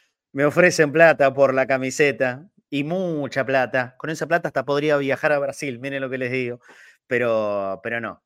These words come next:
el compromiso es para que sea sorteada en el mil por mil. Eh, ya se lo contesté una vez. Si,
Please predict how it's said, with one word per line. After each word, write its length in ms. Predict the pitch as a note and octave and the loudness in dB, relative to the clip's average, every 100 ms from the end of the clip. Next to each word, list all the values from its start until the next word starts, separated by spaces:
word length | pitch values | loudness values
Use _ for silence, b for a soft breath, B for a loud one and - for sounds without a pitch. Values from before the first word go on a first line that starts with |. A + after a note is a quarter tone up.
| _ | _
el 300 | F#2+ G#2 G#2+ | -12 -10 -10
compromiso 560 | G#2+ G#2+ A2+ E3 E3 D#3 | -10 -8 -6 -6 -4 -4
es 80 | |
para 180 | D#3+ F#3+ | -2 -2
que 120 | B2+ | -4
sea 640 | - B2+ D3 F3+ D3 A2+ G2+ | -6 -2 0 0 -2 -4 -6
sorteada 640 | A2+ G#2+ A#2+ C#3+ C#3 A#2+ | -8 -6 -2 0 0 0
en 80 | A2+ | -4
el 100 | A2+ | -6
mil 160 | B2+ B2 | -6 -6
por 160 | - | -8
mil. 240 | D#3+ A2+ - _ _ _ - | -8 -10 -14 _ _ _ -10
Eh, 600 | A2 A2 G#2+ G#2 F#2+ G2+ | -8 -6 -6 -8 -12 -10
ya 340 | - E3+ E3 | 0 2 2
se 160 | - D3 | -2 -6
lo 80 | C3+ | -4
contesté 400 | C#3 C3+ - F#3 | -4 -4 -2 -2
una 200 | E3 D#3 | 2 2
vez. 360 | D#3 B2 - _ _ _ _ | 2 -2 -10 _ _ _ _
Si, 600 | - C3+ B2 A#2+ A#2 | -10 -8 -6 -6 -8